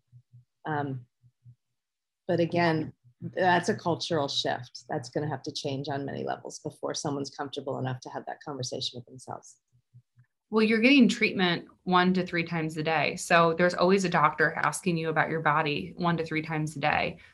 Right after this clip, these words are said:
Speaker 2: There's not a doctor asking about your mind one to three times a day. So you're constantly being evaluated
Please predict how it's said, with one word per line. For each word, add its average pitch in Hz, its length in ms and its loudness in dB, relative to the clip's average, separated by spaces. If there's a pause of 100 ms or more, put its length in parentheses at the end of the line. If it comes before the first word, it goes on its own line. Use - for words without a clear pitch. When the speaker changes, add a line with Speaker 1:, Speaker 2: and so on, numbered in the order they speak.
Speaker 2:
There's 180 160 2
not 180 240 8
a 180 60 2
doctor 170 360 4
asking 165 400 0
about 156 180 0
your 156 80 -2
mind 156 420 0
one 160 240 -2
to 156 80 -6
three 151 160 -6
times 156 540 -8
a 175 80 -4
day. 190 420 -6 (260)
So 175 280 6
you're 175 240 2
constantly 180 680 2
being 165 200 0
evaluated 160 920 2